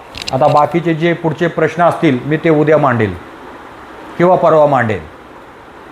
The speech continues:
म्हणून एवढी घाई करू नका. प्रत्येकाचा प्रश्नाचं उत्तर तुम्हाला मिळालं जाईल. सबुरीसे घ्या सगळ्यांनी. येते लक्षामध्ये? समजा एखाद्याला जर पारायण करता येत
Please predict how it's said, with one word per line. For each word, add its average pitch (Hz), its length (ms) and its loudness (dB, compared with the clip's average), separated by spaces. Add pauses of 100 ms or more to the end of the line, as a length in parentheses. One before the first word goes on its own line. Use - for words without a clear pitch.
म्हणून 147 180 2
एवढी 170 200 4
घाई 143 200 2
करू 165 260 4
नका. 156 320 2
प्रत्येकाचा 165 540 0
प्रश्नाचं 156 440 -2
उत्तर 147 220 0
तुम्हाला 156 300 2
मिळालं 139 360 4
जाईल. 113 300 0 (2250)
सबुरीसे 151 500 2
घ्या 101 280 0
सगळ्यांनी. 131 380 2 (1200)
येते 147 240 4
लक्षामध्ये? 170 580 2 (380)
समजा 156 240 2
एखाद्याला 170 580 4
जर 185 220 2
पारायण 165 420 2
करता 156 300 0
येत 156 180 0